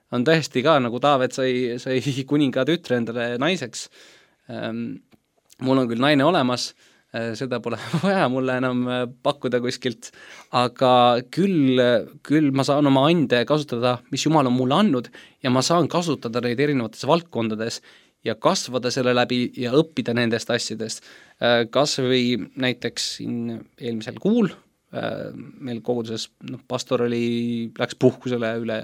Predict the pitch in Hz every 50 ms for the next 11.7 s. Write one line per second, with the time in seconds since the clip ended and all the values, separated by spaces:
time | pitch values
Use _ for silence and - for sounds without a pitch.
0 | - - - - 123 120 - 127 139 165 156 - - - 131 120 120 117 117 -
1 | 131 - - - - 123 120 139 175 180 - 123 - - - - - - - -
2 | - - - - - - - 107 110 113 117 113 127 131 139 135 117 143 170 160
3 | 147 120 104 110 104 104 110 104 - 117 110 107 104 - _ - - - - _
4 | _ _ _ _ _ _ - - - 104 - - - - - - - - 120 110
5 | 110 107 107 104 - 131 147 - - 110 123 117 - - _ _ _ - 113 117
6 | 110 117 117 113 110 - 113 113 117 120 151 147 - 131 - - 120 113 120 120
7 | 117 117 - - - _ _ - 139 110 - - 107 - - 127 117 110 - -
8 | - - 143 160 147 131 120 - - - - - - 107 107 104 123 120 - -
9 | 110 113 104 110 110 107 110 107 - 180 196 165 123 127 120 - - - _ _
10 | _ _ _ _ - - 120 113 113 110 110 107 110 117 127 123 131 127 131 127
11 | - - 127 123 127 123 - - 131 139 - 139 139